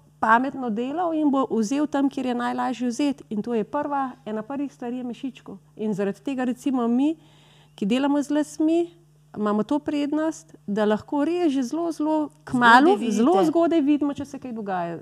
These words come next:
Speaker 1: s človekom, a ne. Sploh, če ga poznamo dalj časa, če vemo, kakšne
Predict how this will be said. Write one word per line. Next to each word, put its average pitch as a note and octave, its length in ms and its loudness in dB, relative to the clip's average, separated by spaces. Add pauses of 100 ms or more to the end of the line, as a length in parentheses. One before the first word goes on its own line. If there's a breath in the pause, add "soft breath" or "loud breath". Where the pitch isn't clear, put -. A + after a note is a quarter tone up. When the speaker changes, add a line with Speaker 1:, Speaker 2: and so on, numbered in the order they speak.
(120)
Speaker 1:
s - 160 -20
človekom, F3 580 -10
a E3+ 60 -12
ne. G#3 140 -10 (300 soft breath)
Sploh, E4 220 2
če F4 140 -2
ga C#4+ 100 0
poznamo B3 480 0
dalj G#3 220 0
časa, C4 480 -4
če G#3 160 -6
vemo, G3+ 220 2
kakšne F#3 480 0